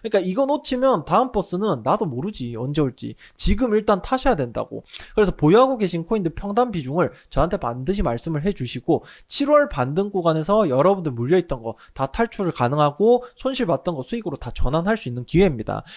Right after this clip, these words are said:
이제껏 눌려있던 것들이 다시 칠월 달, 팔월 달까지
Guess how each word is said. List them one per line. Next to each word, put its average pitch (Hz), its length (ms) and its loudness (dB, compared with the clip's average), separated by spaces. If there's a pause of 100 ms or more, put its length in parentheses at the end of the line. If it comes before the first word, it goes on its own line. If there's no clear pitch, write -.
(100)
이제껏 262 520 2
눌려있던 165 520 0
것들이 151 420 0 (200)
다시 240 460 0
칠월 262 340 2
달, 220 160 4
팔월 247 300 2
달까지 220 560 0